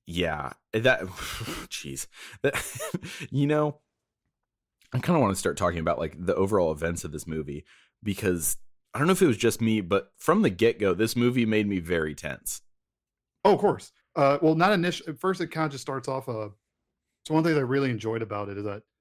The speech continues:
Speaker 2: it starts off sl-, I mean, the first shot, obviously, when they're getting out of the pods is slow and, 'cause they're establishing everything.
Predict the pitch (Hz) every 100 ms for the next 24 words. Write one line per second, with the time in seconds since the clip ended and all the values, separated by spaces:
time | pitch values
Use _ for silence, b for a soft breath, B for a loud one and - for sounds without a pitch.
0 | _ _ _ _ _ _ _ - 139 160
1 | 156 156 147 - - _ _ _ _ -
2 | 139 135 151 139 123 117 - 139 - 131
3 | 123 123 - 120 117 127 117 113 113 117
4 | 113 107 - 113 104 98 - _ _ -
5 | 120 117 113 117 110 101 98 _ _ _
6 | - 117 110 - 127 - 120 110 117 120
7 | 120 117 117 120 123 123